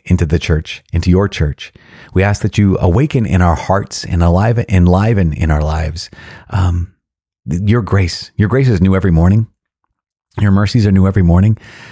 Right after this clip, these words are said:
and you are here with us now. Bring those graces to life. Ignite them like a, like a smoldering wick or a burning ember. Let them become a roaring flame.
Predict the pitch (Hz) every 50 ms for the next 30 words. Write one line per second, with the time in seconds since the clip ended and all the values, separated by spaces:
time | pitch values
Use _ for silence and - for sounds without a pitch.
0 | - - _ - - 95 101 95 92 95 110 107 92 - 113 113 101 92 82 78
1 | 71 - - 78 78 80 80 82 - - _ _ _ _ _ _ _ - - 120
2 | 123 143 139 117 107 95 85 - 92 87 87 - 90 85 - - 82 78 78 80
3 | 80 - - - - _ - - - - - - - _ - 95 107 104 110 113
4 | - - - 87 92 104 - _ _ _ _ _ _ _ _ _ _ _ _ -
5 | 90 85 98 95 80 90 98 82 90 - - - 104 104 113 107 113 110 107 95
6 | 85 92 101 104 - 90 85 80 - 98 95 95 101 98 69 92 90 87 85 92
7 | 85 - - - - - - - - - - - _ _ _ _ _ _ _ _
8 | _ _ _ - 110 - 120 117 120 - 104 95 90 85 80 80 85 87 87 87
9 | 90 90 85 - - - 78 78 82 82 82 87